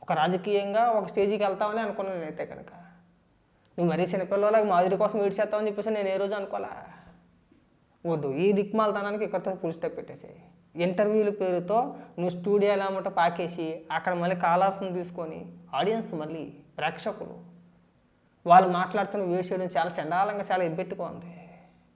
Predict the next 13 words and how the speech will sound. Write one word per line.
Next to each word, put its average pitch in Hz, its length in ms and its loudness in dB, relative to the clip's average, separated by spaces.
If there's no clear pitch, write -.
పెళ్ళిడు 208 280 6
కూర్చుని 208 260 -2
కూతుర్లు 208 360 -2
ఉన్నారు, 156 220 -4
ఒక 165 180 0
కూతురికి 196 440 0
పెళ్ళి 202 200 2
అయింది, 190 140 -2
ఇంకో 180 140 -4
కూతురికి 196 360 -6
పెళ్ళి 208 200 0
అవ్వాలా 196 160 -2
ఇంకా. 165 320 -8